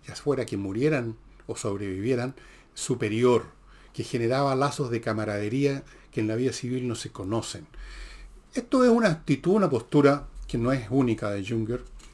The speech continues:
Hay muchos que incluso han escrito libros, eh, más o menos pos-, postulando eso. Era una postura, digamos, relativamente abundante, mucho antes de ahora. Ahora la postura es completamente distinta.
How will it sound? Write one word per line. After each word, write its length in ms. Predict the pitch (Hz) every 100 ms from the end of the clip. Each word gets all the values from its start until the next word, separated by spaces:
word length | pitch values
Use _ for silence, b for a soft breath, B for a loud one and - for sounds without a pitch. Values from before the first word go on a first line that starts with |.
| b
Hay 160 | 123 110
muchos 560 | 131 151 156 147 - - b b
que 80 | 110
incluso 320 | 104 123 117
han 80 | 104
escrito 360 | - 123 110
libros, 440 | 101 156 143 110 - b b b -
eh, 280 | 110 101 98
más 140 | 107
o 80 | 101
menos 200 | 113 110
pos-, 200 | - 101 -
postulando 640 | - - 104 107 101 101
eso. 300 | 95 - 156 - - B B B B B -
Era 140 | 139
una 120 | 135
postura, 480 | 117 107 147 143 120
digamos, 300 | 107 120 127
relativamente 540 | 117 107 131 123 113 104
abundante, 760 | 98 92 131 139 - 120 131 - b b b
mucho 400 | 113 113 131 -
antes 300 | 120 117 120
de 80 | 104
ahora. 460 | 104 117 107 127 - b b b b -
Ahora 400 | 107 110 113 110
la 100 | 98
postura 300 | 107 - 110
es 60 |
completamente 640 | - 95 110 107 101 104 82 - -
distinta. 680 | 101 - 143 117 - 107